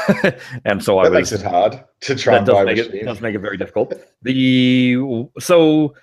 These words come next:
Speaker 1: turned it on, and the first thing we noticed was no sound.
Speaker 2: Oh, yeah. Okay.
Speaker 1: And that was news to him. He hadn't turned the machine on in about a year, though.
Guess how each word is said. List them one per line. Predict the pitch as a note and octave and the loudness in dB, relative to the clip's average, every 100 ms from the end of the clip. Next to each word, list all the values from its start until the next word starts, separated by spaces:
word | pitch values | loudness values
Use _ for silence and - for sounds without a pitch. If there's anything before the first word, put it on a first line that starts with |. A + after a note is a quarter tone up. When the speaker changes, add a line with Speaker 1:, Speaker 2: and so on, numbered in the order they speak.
| _ _ _ _ _ _ _ _ _ - | _ _ _ _ _ _ _ _ _ -2
Speaker 1:
turned | A#3+ A#3 | 0 2
it | F3 | 2
on, | D#3 D#3 D#3 - _ | 0 -2 -10 -20 _
and | C#3 C#3 C3 B2+ A2+ | -8 -4 -2 -4 -6
the | |
first | - D#3+ | -4 -4
thing | D#3 C3 | -4 -4
we | |
noticed | B2+ A2+ - | -2 -2 -4
was | G#2 - | -8 -6
no | F#2+ G#2 | -6 -6
sound. | G2+ D2+ D2 _ _ _ _ _ _ _ _ _ _ G2 | -6 -10 -14 _ _ _ _ _ _ _ _ _ _ -8
Speaker 2:
Oh, | |
yeah. | F#2 C#2+ - - | -6 -6 -10 -16
Okay. | - D#2 | -14 -12
Speaker 1:
And | F#2 F2+ F2+ F2+ E2+ A#2 | -10 -10 -12 -16 -16 -2
that | A2+ | 0
was | A2+ G#2+ | 0 -2
news | C#3 D3 - | 0 0 0
to | A2+ | -2
him. | A#2+ G2+ | 0 -2
He | A2+ | 0
hadn't | A#2+ A#2 G#2 | 0 0 -4
turned | A2 | -4
the | F#2 | -4
machine | F2 G#2 F#2 | -8 -8 -4
on | G#2+ A2+ | -2 -2
in | G#2 F2+ D#2+ | -4 -6 -4
about | E2 D#2+ | -4 -4
a | |
year, | D#2 D2+ D2+ | -6 -10 -10
though. | D2+ D#2 | -8 -10